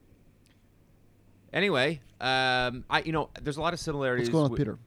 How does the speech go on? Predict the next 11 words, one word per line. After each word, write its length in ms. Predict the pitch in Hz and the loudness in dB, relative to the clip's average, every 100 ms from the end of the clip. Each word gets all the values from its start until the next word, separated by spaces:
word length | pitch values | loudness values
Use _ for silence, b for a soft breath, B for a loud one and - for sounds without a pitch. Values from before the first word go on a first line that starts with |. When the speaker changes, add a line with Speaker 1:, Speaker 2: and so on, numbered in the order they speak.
| _ | _
Speaker 1:
with 260 | 110 117 - | -8 -8 -8
Peter 440 | - 120 98 92 82 | -8 -4 -2 -2 -4
and 240 | - 87 | -6 -8
that. 360 | 82 71 - - - - | -8 -10 -14 -20 -20 -20
So, 240 | - 104 | -10 -4
like, 240 | 98 98 98 - _ _ b b b - | -2 -4 -6 -14 _ _ b b b 0
my 200 | 123 139 | 2 4
dad 400 | 123 107 107 104 | 2 2 2 0
was 220 | 110 98 | -4 -6
here 380 | - 107 101 117 | -8 -4 -2 -4
recently. 920 | 104 98 - 98 101 101 104 107 110 | -4 -8 -8 -10 -8 -6 -6 -8 -10